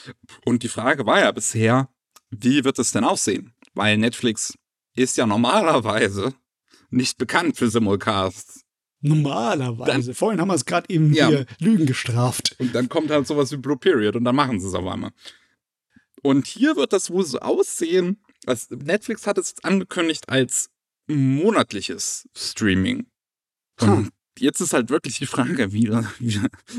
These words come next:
Speaker 1: wie das dann aussehen wird. Also im Dezember, ich schätze mal, was ich mir jetzt vorstelle, ist, dass dann immer so ein kleiner Block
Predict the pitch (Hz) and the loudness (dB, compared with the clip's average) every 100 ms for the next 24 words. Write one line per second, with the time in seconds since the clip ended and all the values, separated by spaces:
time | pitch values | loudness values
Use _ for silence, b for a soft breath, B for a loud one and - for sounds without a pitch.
0 | 202 226 269 - - - 185 131 - 131 | -8 -6 -2 -2 2 2 2 0 2 2
1 | 117 101 98 B B B 120 131 143 127 | 4 2 -2 B B B 0 0 0 -2
2 | - 214 233 233 - - 247 - 208 196 | 0 0 2 0 -2 -2 -4 0 2 4
3 | 202 240 - _ _ _ _ 151 - - | 4 2 -4 _ _ _ _ -4 -2 -2
4 | 175 131 - 147 175 - 143 151 170 _ | 2 2 2 0 0 0 2 2 -2 _
5 | _ _ _ _ _ 139 - 139 - 127 | _ _ _ _ _ 0 2 -2 0 0
6 | 117 147 139 131 117 - 127 127 131 110 | 2 2 4 2 0 0 0 2 2 0
7 | - 117 113 - | -2 -2 -2 -6